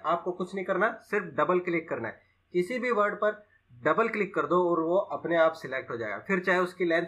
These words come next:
कितनी ही बड़ी या कितनी ही छोटी क्यों ना हो। ये देखिए, आपको कोई word select करना है तो सिर्फ उस पर double click कर दीजिए, वो word select हो जाएगा। ये देखिए,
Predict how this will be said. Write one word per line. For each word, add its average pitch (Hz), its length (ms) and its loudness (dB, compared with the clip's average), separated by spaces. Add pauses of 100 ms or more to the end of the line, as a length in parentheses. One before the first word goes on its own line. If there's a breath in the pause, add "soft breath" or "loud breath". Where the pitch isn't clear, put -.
कितनी 165 320 0
ही 175 80 2
बड़ी 156 360 -2
या 147 60 2
कितनी 131 340 -10
ही 160 200 -8
छोटी 123 380 -4
क्यों 120 160 -6
ना 107 80 -6
हो। 98 100 -2
ये 135 160 -4
देखिए, 104 340 -10 (240)
आपको 185 300 0
कोई 185 180 2
word 151 280 2
select 175 320 -2
करना 185 180 0
है 233 180 -2 (160)
तो 139 80 -6
सिर्फ 165 260 -2
उस 165 180 -6
पर 269 180 0 (320 soft breath)
double 180 320 2
click 180 280 0
कर 185 100 0
दीजिए, 190 320 4
वो 151 260 -2
word 160 360 4
select 165 520 -2
हो 123 80 -4
जाएगा। 107 240 -6
ये 127 200 -4
देखिए, 95 380 -10